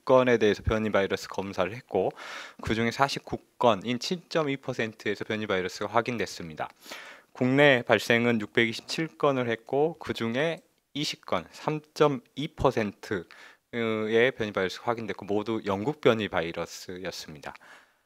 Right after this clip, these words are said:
해외 유입건에 있어서는 오십이 건하고 이십구 케이스, 오점, 오십오점팔 퍼센트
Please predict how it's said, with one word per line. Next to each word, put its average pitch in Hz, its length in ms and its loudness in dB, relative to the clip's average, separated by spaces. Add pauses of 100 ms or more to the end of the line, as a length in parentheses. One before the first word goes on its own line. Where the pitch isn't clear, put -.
(140)
해외 180 200 6
유입건에 139 520 8
있어서는 120 680 2
오십이 120 460 0
건하고 120 680 2 (100)
이십구 - 360 -6 (200)
케이스, 104 540 -2 (200)
오점, 110 320 0 (540)
오십오점팔 117 600 -2
퍼센트 113 600 0